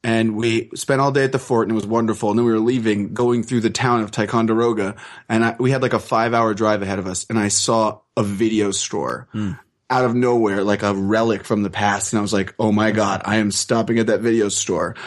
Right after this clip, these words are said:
Speaker 1: And I went in, and the guy had, like, all of his Blu-rays on sale for three dollars.
Speaker 2: Holy
Speaker 1: I
Speaker 2: shit.
Speaker 1: walked out with, like, twenty-five Blu-rays.
Speaker 2: Yeah.
Speaker 1: It was the,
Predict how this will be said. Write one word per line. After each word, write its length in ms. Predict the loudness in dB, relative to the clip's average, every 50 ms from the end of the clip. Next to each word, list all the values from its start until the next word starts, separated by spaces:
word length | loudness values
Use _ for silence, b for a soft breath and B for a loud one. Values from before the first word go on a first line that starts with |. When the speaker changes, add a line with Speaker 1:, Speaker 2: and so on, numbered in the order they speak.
| B B B B B
Speaker 1:
And 100 | 0 2
I 40 |
went 200 | 2 2 2 2
in, 100 | 4 4
and 140 | 4 4 2
the 60 | 2
guy 520 | 0 0 -2 0 2 2 2 2 0 -2 -4 -6 -6
had, 440 | -4 -2 0 2 2 2 0 0 -2
like, 320 | -4 -4 -4 -8 -10 -16 _ _ _ -4
all 240 | 0 0 2 2 2
of 60 | 2
his 100 | 0 0
Blu-rays 400 | 0 0 2 2 2 2 2 0
on 140 | -2 -2 0
sale 160 | 0 0 0
for 160 | 0 -4 -8
three 260 | -8 -4 -2 0 2
dollars. 460 | 2 4 2 4 4 2 2 0 -2 -4
Speaker 2:
Holy 180 | -8 -8 -10
Speaker 1:
I 20 | -6 -2 0
Speaker 2:
shit. 80 | 2 2
Speaker 1:
walked 220 | 2 2 0 0
out 160 | 0 2 2 2
with, 140 | 0 2
like, 280 | 0 -2 -2 -4 -16 _ -20 _ b b b b b b -20 -16 -8 -8
twenty-five 840 | -6 -4 0 0 2 2 2 0 0 0 0 2 2 2 0 -2
Blu-rays. 580 | -2 0 0 2 2 2 2 2 2 0 -2 -2
Speaker 2:
Yeah. 120 | -2 -2
Speaker 1:
It 40 | 0
was 140 | 0 -2 -2
the, 100 | -2 -10